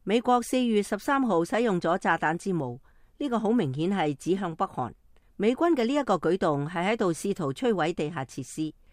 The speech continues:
而北韓係世界上部署地下設施最多嘅國家，所以張家敦話佢認為呢一個信號係清楚嘅。呢個係美軍首次喺戰鬥中使用呢一種大型嘅空爆炸彈。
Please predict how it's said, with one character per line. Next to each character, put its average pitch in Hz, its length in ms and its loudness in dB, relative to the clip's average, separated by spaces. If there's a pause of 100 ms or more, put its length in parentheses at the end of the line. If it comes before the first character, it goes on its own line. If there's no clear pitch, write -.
(160)
而 185 160 2
北 339 140 2
韓 185 260 0
係 180 80 -2
世 208 180 -2
界 202 140 2
上 165 300 0
部 170 180 2
署 170 220 2
地 165 180 -2
下 165 160 -2
設 - 180 -6
施 226 220 -6
最 165 160 -4
多 170 180 -2
嘅 135 140 -6
國 127 220 -8
家， 135 200 -2 (360)
所 226 180 0
以 233 140 0
張 254 200 4
家 247 140 4
敦 226 180 2
話 165 140 4
佢 151 140 -4
認 151 240 -2
為 120 160 -8 (340)
呢 285 100 0
一 330 120 4
個 - 100 -2
信 170 260 0
號 202 100 -4
係 170 180 -6
清 170 240 -4
楚 151 140 -12
嘅。 120 220 -10 (600)
呢 277 160 2
個 247 80 4
係 202 160 6
美 175 140 4
軍 233 200 4
首 202 200 4
次 202 160 0
喺 185 240 2
戰 185 240 0
鬥 170 180 2
中 196 300 2
使 196 180 2
用 202 180 4
呢 240 60 2
一 262 100 2
種 180 200 0
大 156 180 4
型 139 180 -2
嘅 160 140 -2
空 226 160 2
爆 156 180 4
炸 131 220 -2
彈。 120 300 -8